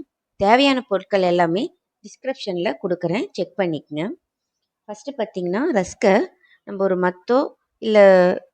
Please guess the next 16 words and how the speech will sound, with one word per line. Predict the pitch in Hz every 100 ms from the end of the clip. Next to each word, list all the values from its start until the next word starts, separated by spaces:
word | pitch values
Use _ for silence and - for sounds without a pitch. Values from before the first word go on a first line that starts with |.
| _
பூண்டு | - 254 240
தட்டுவோம் | 196 190 180 180
இல்லைங்களா, | 175 170 180 220 180 - _ -
அதுலேயோ | 190 202 196 233
பார்த்தீங்கன்னா, | - 208 - 175 254 427 _ _ _ _ _ -
ஒண்ணு | 233 285
ரெண்டுமா | 262 196 185 185 233 415 _ _ _
உடைச்சிக்கலாம். | 180 190 - - 151 165 320 _ _ _ _ _ _ _ _ _ -
உடைச்சி | 208 269
தனியா | 254 190 202 220
எடுத்து | 190 190 185
வைங்க. | 170 151 147 240 392 _ _ _ _ _ _ _ _ _ _ _ -
முந்திரி | 220 240 269 285
திராட்சை | 240 196 185 185
பார்த்தீங்கன்னா, | 170 - 165 208
ஃபஸ்ட்டு | 247 180 -